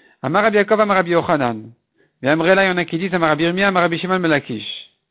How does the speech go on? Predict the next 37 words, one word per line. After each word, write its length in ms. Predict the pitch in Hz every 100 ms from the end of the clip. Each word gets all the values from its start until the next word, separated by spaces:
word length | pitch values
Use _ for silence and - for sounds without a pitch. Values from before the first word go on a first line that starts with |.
| _ - - - _
Et 100 | 123
qu'est-ce 180 | 196 180
qu'il 120 | 208
a 80 | 156
dit ? 200 | 131 143
Qu'est-ce 160 | 156 160
qu'ils 120 | 175
ont 100 | 147
dit ? 300 | 120 131 202 - _ _ -
Rabbi 280 | 139 170 226
Avin, 320 | 202 139 120 123
ve 140 | 143
Rabbi 240 | 175 190 208
Ilha, 300 | 190 135 120
ve 120 | 131
chol 240 | 226 233
chavruta 380 | 214 196 202 196
mishmid 260 | 160 196 180
Rabbi 200 | 165 170
Yochanan 320 | 170 170 147
Amré. 360 | 139 127 127 175 _ _ _ _ -
Donc 140 | 156
Rabbi 200 | 196 208
Avin, 220 | 220 226
Rabbi 240 | 208 190 196
Ilha, 280 | 175 139 - _
et 80 | 175
tout 120 | 233
le 100 | 214
groupe 320 | 185 226 226
ont 120 | 185
dit 120 | 170 202
au 60 |
nom 80 | 196
de 80 | 180
Rabbi 180 | 165 170
Yochanan 480 | 156 139 120 104